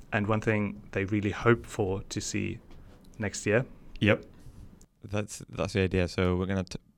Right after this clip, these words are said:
Speaker 2: pick our top three. I think we're gonna talk, start from top one. Or shall we start top thr-, top three, top two, top one?
Speaker 1: Oh God, I have no idea. I don't even have them in order for me, so I don't
Speaker 2: Okay.
Speaker 1: know.
Speaker 2: So
Speaker 1: All right. So we've talked a lot about T V and, um,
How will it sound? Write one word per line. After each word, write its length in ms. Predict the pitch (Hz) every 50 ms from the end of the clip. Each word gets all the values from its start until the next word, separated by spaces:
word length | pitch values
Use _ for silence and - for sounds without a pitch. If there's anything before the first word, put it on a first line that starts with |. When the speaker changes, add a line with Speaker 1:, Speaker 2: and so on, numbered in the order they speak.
| _ _ -
Speaker 2:
pick 180 | - - - -
our 180 | 95 90 87
top 240 | 82 - - - -
three. 380 | - - - 107 107 110 110 - - - - - _ -
I 20 |
think 140 | - 135 123
we're 80 | 113 107
gonna 320 | 92 110 104 101 98 98
talk, 240 | 92 - 107 95 - _ _ _ _ _ _ - - _ _ _ _ _ _ - -
start 280 | - - 110 101 -
from 220 | - - 101 92 90
top 240 | - 104 98 -
one. 280 | 98 98 95 95 95 92 - -
Or 100 | - 135
shall 160 | 143 147 190 165
we 80 | 160
start 300 | - - - 131 117 -
top 200 | - 131 120 -
thr-, 120 | - - - - _ -
top 180 | 135 120 -
three, 240 | - - 127 117 110
top 220 | 110 - 110 - -
two, 320 | - 117 110 107 107 104 - - _ -
top 180 | - 117 117 -
one? 220 | 131 127 135 131 - - - - - - - - - -
Speaker 1:
Oh 80 | 120 127
God, 240 | - - 120 110
I 40 | 117
have 140 | 113 110 -
no 120 | 123 120
idea. 140 | 110 - 107
I 40 | 110
don't 180 | 113 143 147 139
even 200 | 120 127 117 113
have 160 | 123 127 -
them 120 | 120 110
in 100 | 101 98
order 380 | - 104 110 113 104 95 92 90 - - -
for 120 | - 104
me, 200 | 98 98 95 95
so 340 | 98 - - 98 95 95 92 -
I 40 | -
don't 160 | 131 127 98
Speaker 2:
Okay. 160 | 90 95 98
Speaker 1:
know. 100 | 101 101 - - - - - -
Speaker 2:
So 260 | - - - - - -
Speaker 1:
All 80 | 123
right. 260 | 127 175 151 - - 123
So 480 | - 147 143 139 139 - 127 135 135 135
we've 320 | 143 147 147 - - - - - - -
talked 240 | - 147 139 - -
a 20 |
lot 140 | 131 127 123
about 280 | 117 117 113 113 110 -
T 120 | - 123
V 240 | 110 117 113 113 101
and, 340 | 101 104 104 107 104 - -
um, 380 | 104 101 101 101 101 101 -